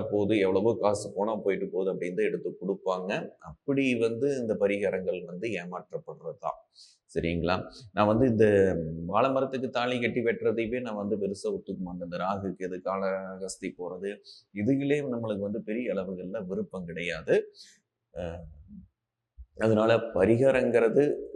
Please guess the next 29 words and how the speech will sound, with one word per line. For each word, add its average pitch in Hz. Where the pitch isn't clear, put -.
தெய்வ 95
வழிபாடு 90
தான், 98
நாம 87
கும்பிடுறது 92
சாமி 90
தான், 107
நம்ம 95
குலதெய்வம் 90
தான். 90
இதை 90
நீங்க 90
கரெக்டா 95
வழிபடுங்க, 95
நம்மளுக்கு 87
நல்லதுகள் 85
நடக்கும். 87
நாளைக்கு 107
நடக்க 123
போறது 113
என்னன்னு 120
தெரிஞ்சுக்கிட்டு 107
அதுக்கு 127
ஏத்த 156
மாதிரி 147
நாம 139
ஓரளவுக்கு 143
ஸ்டெப்பை 120
குறைச்சோ 107